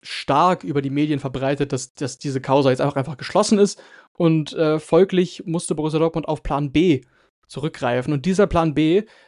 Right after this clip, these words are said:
hat sich dann tatsächlich nicht einmal, ich glaube, Montag kam er, oder die Transfermeldung kam irgendwie montags, während das abgelehnte Angebot müsste sich am Freitag gekommen sein. Also Ole Burg hat übers Wochenende wirklich ordentlich geschuftet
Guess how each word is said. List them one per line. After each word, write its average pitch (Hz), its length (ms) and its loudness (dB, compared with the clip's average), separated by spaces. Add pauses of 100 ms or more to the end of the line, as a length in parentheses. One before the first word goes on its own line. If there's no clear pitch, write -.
(120)
hat 160 160 -6
sich 190 120 -4
dann 170 140 -6
tatsächlich 175 480 -4
nicht 202 320 -4
einmal, 175 560 -4 (440)
ich - 60 -20
glaube, 180 180 6
Montag 160 440 2
kam 127 220 -2
er, 123 240 -6
oder 139 160 -2
die 131 400 -16 (200)
Transfermeldung 156 540 -2
kam 147 220 -4
irgendwie 143 220 -4
montags, 185 600 -2
während 160 320 -2 (180)
das 143 440 -6 (280)
abgelehnte 156 480 -4
Angebot 151 280 -4
müsste 151 140 -8
sich 151 120 -6
am 131 60 -6
Freitag 131 400 -2
gekommen 123 280 -10
sein. 110 200 -14
Also 151 240 -6
Ole 165 160 0
Burg 165 220 -2
hat 160 100 -2
übers 156 200 -4
Wochenende 160 320 -4
wirklich 151 260 -12
ordentlich 185 260 0
geschuftet 180 440 -2